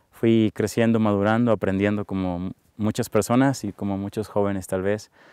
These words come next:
tratar de identificar y encontrar una identidad en astrología, en metafísica, incluso en el espiritualismo. Ah, fue algo,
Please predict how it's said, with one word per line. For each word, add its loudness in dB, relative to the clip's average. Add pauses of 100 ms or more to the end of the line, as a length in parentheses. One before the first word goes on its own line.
(160)
tratar 6
de 8
identificar 0
y 0
encontrar -4
una -8
identidad 2 (520)
en -4 (440)
astrología, 2
en -2
metafísica, -6 (520)
incluso -4
en -2
el 0
espiritualismo. -6 (760)
Ah, 4
fue 6 (920)
algo, 2